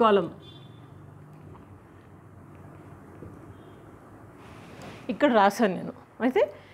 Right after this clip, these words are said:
ఇక్కడ ఏమైంది? ఇక్కడ checks deposited into bank but not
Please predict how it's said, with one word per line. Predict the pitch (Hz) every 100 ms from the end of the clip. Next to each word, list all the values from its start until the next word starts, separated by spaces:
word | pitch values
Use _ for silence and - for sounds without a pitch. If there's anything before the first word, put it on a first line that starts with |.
| - - - - - - - 254
ఇక్కడ | - 359 339 311
ఏమైంది? | 339 320 285
ఇక్కడ | 277 269 269 277 269 - -
checks | 233 - - 240
deposited | 202 - 202 226 269 262
into | 277 247 196
bank | 180 180 190
but | 220 220 202 190
not | 180 202 262